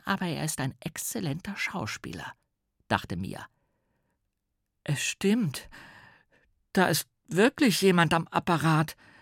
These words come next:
stammelte Paul. „Das war schon sehr gut gelogen“, lobte Mia. „Ihr spinnt alle beide. Mit dem kaputten Ding kann man doch nicht telefonieren“,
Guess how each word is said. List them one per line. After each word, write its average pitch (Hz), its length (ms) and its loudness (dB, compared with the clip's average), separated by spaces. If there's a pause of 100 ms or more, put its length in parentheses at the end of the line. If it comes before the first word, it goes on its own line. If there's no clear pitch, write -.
(380)
stammelte 87 500 -4
Paul. - 360 -8 (1200)
„Das - 380 -6
war 127 220 -2
schon 110 320 -6
sehr 120 400 2 (120)
gut - 280 -4
gelogen“, - 560 -10 (580)
lobte 110 320 0
Mia. 101 300 -4 (880)
„Ihr 110 200 4
spinnt 151 460 2
alle 147 260 8
beide. 123 540 6 (640)
Mit 113 120 0
dem 120 120 0
kaputten 139 520 2
Ding 165 160 2
kann 147 140 0
man 151 140 2
doch 143 120 2
nicht 151 160 2
telefonieren“, 143 920 6